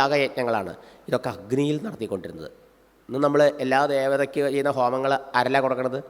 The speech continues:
വിഷ്ണു ഹോമായാലും ശരി, സുദർശന ഹോമായാലും ശരി, മൃത്യുഞ്ജയ ഹോമായാലും ശരി, ഗണപതി ഹോമായാലും ശരി, ഒക്കെ എന്തില്ല?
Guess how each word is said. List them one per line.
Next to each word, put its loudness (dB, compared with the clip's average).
വിഷ്ണു -6
ഹോമായാലും 2
ശരി, -4
സുദർശന -2
ഹോമായാലും 0
ശരി, -2
മൃത്യുഞ്ജയ -4
ഹോമായാലും -2
ശരി, -4
ഗണപതി -2
ഹോമായാലും 0
ശരി, -4
ഒക്കെ -4
എന്തില്ല? -2